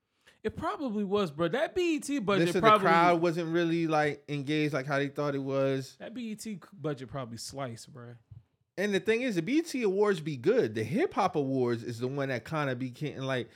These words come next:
Speaker 1: Yeah.
Speaker 2: the short end. A lot of
Speaker 1: All
Speaker 2: people
Speaker 1: on and off.
Speaker 2: Yeah.
Speaker 1: Yeah.
Speaker 2: Um, they said Ice Spice wasn't there to receive her award. I find that very alarming.
Speaker 1: <laughs>
Speaker 2: She needs to be there. Um, I,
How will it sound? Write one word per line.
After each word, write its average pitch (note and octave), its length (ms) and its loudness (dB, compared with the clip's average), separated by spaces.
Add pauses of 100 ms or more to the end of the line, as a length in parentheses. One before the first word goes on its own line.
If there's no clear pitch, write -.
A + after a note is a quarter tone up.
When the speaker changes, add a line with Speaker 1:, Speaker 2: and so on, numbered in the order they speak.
(120)
Speaker 1:
Yeah. C3+ 240 -10
Speaker 2:
the B2 80 4
short E3+ 360 2
end. F3 180 0
A D3 60 2
lot D#3 220 4
of D#3+ 60 2
Speaker 1:
All D3+ 80 2
Speaker 2:
people C#3+ 140 -10
Speaker 1:
on D3 140 -6
and C#3+ 120 -10
off. C3+ 280 -10
Speaker 2:
Yeah. F3 600 0
Speaker 1:
Yeah. C#3 260 -2
Speaker 2:
Um, A#2 100 -4
they C3+ 100 -2
said D3+ 240 -2
Ice C#3+ 200 0
Spice C#3+ 300 -2
wasn't C#3 280 -4
there D3 120 0
to C#3 80 -6
receive B2 360 -8
her C3+ 160 0
award. E3 580 0
I A#2+ 140 -2
find C3+ 320 -4
that F#2 140 -8
very C3 440 0
alarming. G#2 640 -2
Speaker 1:
<laughs> - 60 -20
Speaker 2:
She D3 240 -8
needs C3+ 280 -4
to B2+ 100 -2
be A2+ 180 -2
there. G#2 320 0 (500)
Um, C3 460 2
I, F3 160 6